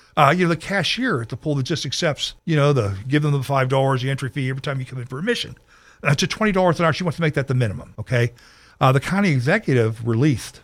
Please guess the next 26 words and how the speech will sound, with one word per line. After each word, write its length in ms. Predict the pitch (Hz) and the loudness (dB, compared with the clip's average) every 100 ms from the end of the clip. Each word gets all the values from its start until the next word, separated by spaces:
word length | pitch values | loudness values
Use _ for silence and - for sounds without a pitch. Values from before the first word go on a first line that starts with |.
| _ | _
a 380 | 117 117 117 127 - | 2 4 4 0 -4
pu-, 180 | 160 - | -8 -8
press 240 | - 202 - | -6 -6 -2
release 220 | 127 113 | -2 -2
the 80 | 127 | -4
following 340 | 131 117 110 | -2 -2 -2
day 240 | 120 247 175 | 0 0 0
saying 280 | - 147 | 0 2
that 120 | 131 113 | 2 0
that 160 | 160 | -2
would 160 | 180 156 | -2 -4
require, 640 | 160 - 175 151 104 98 _ _ | -6 -4 -2 -2 -4 -8 _ _
you 100 | 143 | -2
know, 60 | 147 | 0
a 80 | 139 | 0
thirty 380 | 104 151 165 170 | 0 0 2 4
million 360 | 151 147 143 | 2 2 0
dollar 240 | 117 117 139 | 0 0 -2
tax 320 | 196 247 - | -4 -6 -4
increase, 480 | 127 - 92 - - _ _ _ 113 | -6 -6 -12 -14 -18 _ _ _ -14
okay? 320 | - 127 127 - - _ _ _ - | -4 -2 -2 -10 -20 _ _ _ 0
These 260 | 220 294 | 2 2
people 460 | - 160 247 - 131 | 0 0 0 2 -2
have 340 | 90 139 123 | 0 -4 -2
no 640 | 127 131 160 247 262 180 160 - _ - 165 - | 0 2 4 4 4 2 0 -10 _ -16 -16 -6
respect 1000 | 147 127 - - _ 226 117 110 - - | 0 0 0 -6 _ 0 0 -4 -12 -18